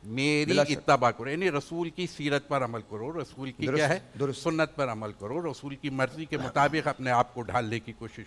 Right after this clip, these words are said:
Speaker 1: करो। ये क्या है? फिर युहब्बुकुमुल्लाह, अल्लाह तुमसे मोहब्बत करेगा। लेकिन एक जुमला मैं कहूँगा, अब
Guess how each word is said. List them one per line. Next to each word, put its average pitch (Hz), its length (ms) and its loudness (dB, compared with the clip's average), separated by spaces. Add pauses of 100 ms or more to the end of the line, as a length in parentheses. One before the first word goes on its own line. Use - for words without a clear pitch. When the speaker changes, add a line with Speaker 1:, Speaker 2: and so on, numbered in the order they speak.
Speaker 1:
करो। 143 260 -2 (360)
ये 135 440 2
क्या 180 220 6
है? 160 420 6 (540)
फिर 226 320 8 (140)
युहब्बुकुमुल्लाह, 107 960 0
अल्लाह 123 340 4
तुमसे 113 340 -6
मोहब्बत 101 460 -4
करेगा। 98 280 -2
लेकिन 135 460 -4
एक 147 240 2
जुमला 143 280 0
मैं 131 140 -4
कहूँगा, 98 520 -6 (760)
अब 139 160 6